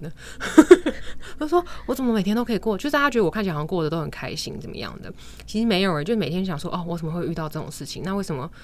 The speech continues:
我会遇到这种事情？我下次要怎么去解决？怎么样才能让两全其美的解决方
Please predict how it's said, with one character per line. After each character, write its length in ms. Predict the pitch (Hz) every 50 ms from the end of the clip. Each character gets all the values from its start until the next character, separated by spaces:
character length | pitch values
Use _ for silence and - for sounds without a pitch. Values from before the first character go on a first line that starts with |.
| - - -
我 80 | 160
会 160 | 160 - 214 208
遇 100 | 226 208
到 140 | 196 180 175
这 80 | 185
种 140 | 185 143 165
事 100 | 156 175
情？ 180 | 165 160 143 143
我 60 | 147
下 180 | - 202 180
次 120 | 170 - 170
要 80 | 156
怎 100 | 151 -
么 100 | - -
去 120 | 156 - 156
解 200 | - - - -
决？ 240 | - - - - - -
怎 140 | - - 165
么 60 | 170
样 140 | 190 226 226
才 160 | 214 202 180
能 120 | 165 160 185
让 160 | 202 190 175
两 160 | 175 - -
全 200 | 156 - 151 -
其 260 | 170 - - - 156 160
美 180 | 165 151 -
的 80 | - -
解 140 | - - -
决 140 | - - -
方 160 | - - -